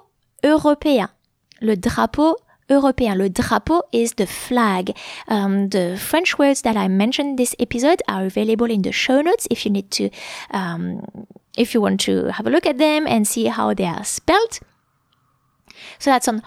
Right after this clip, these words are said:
one side of, uh, the note, and, uh, with them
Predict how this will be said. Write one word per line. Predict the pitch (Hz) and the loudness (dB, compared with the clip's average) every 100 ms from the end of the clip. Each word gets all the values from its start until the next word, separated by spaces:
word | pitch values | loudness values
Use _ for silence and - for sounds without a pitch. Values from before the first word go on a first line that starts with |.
| - | -4
one | 233 220 226 | 0 0 -2
side | - 220 214 208 - | -2 0 0 -2 -4
of, | 190 196 208 - | -2 -2 -4 -8
uh, | 180 170 170 | -10 -10 -8
the | 190 175 | -4 -2
note, | 185 233 254 254 440 - - - - - | 2 4 4 4 2 -2 -14 -16 -16 0
and, | 240 220 214 214 220 | 0 2 0 0 0
uh, | 226 214 - 208 196 190 208 | 0 -4 -2 -2 -2 -2 2
with | 349 370 | 4 4
them | 277 247 | 2 0